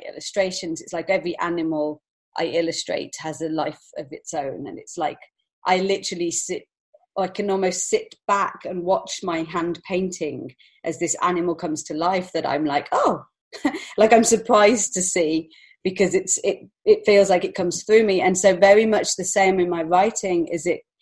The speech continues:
it seems to come through me. So I have written one book sat on the floor in my living room. I have written another book sat in a coffee shop. Um,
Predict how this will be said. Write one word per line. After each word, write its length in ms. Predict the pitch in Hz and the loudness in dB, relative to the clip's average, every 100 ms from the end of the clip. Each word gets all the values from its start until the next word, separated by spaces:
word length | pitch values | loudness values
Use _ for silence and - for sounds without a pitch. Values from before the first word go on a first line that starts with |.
| _ _ _ _ | _ _ _ _
it 120 | 185 - | -8 -2
seems 400 | - 214 208 - | 2 2 2 -2
to 120 | 185 | -4
come 240 | - 170 | -2 -2
through 280 | 170 185 185 | -2 0 2
me. 180 | 175 156 | 2 2
So 400 | - 180 165 165 - - _ _ _ _ _ _ _ _ 202 | 2 2 4 2 -4 -20 _ _ _ _ _ _ _ _ 2
I 140 | 196 | 6
have 240 | 208 185 | 6 6
written 720 | 208 208 - 196 190 190 175 - _ _ _ _ _ | 4 4 6 6 6 4 -2 -8 _ _ _ _ _
one 380 | 196 208 220 226 | 2 6 6 6
book 260 | 208 - - | 4 2 0
sat 360 | - 190 - | 2 0 0
on 140 | 196 185 | 0 0
the 80 | |
floor 640 | 175 - 190 175 175 175 - _ _ _ _ _ _ | -2 2 6 8 8 6 -2 _ _ _ _ _ _
in 160 | 196 180 | 0 2
my 120 | 170 | 2
living 360 | 175 165 185 175 | 2 2 2 2
room. 500 | 185 208 247 269 - | 2 0 -2 -4 0
I 140 | 196 | 2
have 200 | 185 175 | 4 2
written 640 | 180 180 - 185 175 170 - - | -2 -4 -4 -2 -2 -4 -4 -2
another 540 | 185 196 202 196 190 | 2 2 2 2 0
book 260 | 190 - - | 0 0 -2
sat 320 | - 185 - | -2 -2 0
in 120 | 180 | -2
a 60 | 175 | -2
coffee 360 | - 185 - | -4 -8 -8
shop. 340 | 175 196 180 - _ _ - _ _ _ | 0 4 4 2 _ _ -20 _ _ _
Um, 460 | 170 165 160 151 | -2 0 0 -2